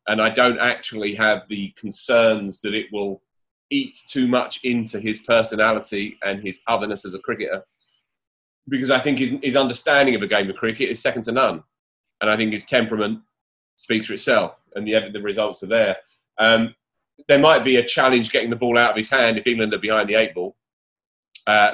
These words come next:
but then there'd be a challenge whether he's captain or vice captain. That would be the only concern that I would personally have. Uh, I mean, obviously they will follow him, and I think tactically, strategically, you can see the way that he plots an innings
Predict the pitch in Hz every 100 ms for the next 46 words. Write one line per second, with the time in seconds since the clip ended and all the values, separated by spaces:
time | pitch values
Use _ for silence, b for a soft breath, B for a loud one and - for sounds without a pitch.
0 | - 110 113 110 110 110 _ _ - 110
1 | 117 110 127 120 110 113 110 107 - 113
2 | - 107 101 110 - 82 - 73 73 _
3 | _ _ _ _ _ _ _ - 110 117
4 | 127 131 139 143 135 120 107 _ _ 110
5 | - 123 113 101 104 101 98 113 104 -
6 | 98 90 92 85 - _ _ _ _ -
7 | 92 76 - _ _ _ _ _ _ _
8 | 92 95 101 98 95 98 95 90 85 -
9 | 113 92 104 113 _ _ _ _ _ _
10 | _ 98 98 117 107 95 - - - -
11 | 95 113 110 107 - - - 104 131 117
12 | 113 120 110 107 107 - 139 110 117 113
13 | 101 95 - - - 101 110 95 92 -
14 | -